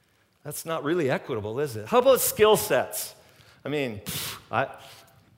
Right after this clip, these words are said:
some of you guys know I don't make things, I don't fix things,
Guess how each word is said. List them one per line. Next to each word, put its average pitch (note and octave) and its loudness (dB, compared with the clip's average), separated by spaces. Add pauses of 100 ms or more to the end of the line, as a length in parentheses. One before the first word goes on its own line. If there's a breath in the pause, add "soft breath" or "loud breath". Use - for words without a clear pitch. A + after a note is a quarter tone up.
(280)
some - -6
of D3+ 0
you C3+ 0
guys C3 4
know B2+ 0
I C3 4
don't D3+ 0
make C#3+ 0
things, D#3 -6
I C#3 0
don't A#2 -2
fix D#3 -4
things, D3 -6